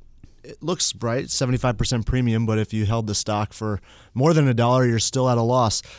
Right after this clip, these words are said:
Uh, for Leapfrog in particular, I mean, what they went after was very,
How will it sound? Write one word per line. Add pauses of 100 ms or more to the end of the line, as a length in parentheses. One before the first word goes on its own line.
(160)
Uh,
for
Leapfrog
in
particular,
I
mean, (840)
what
they
went
after
was
very,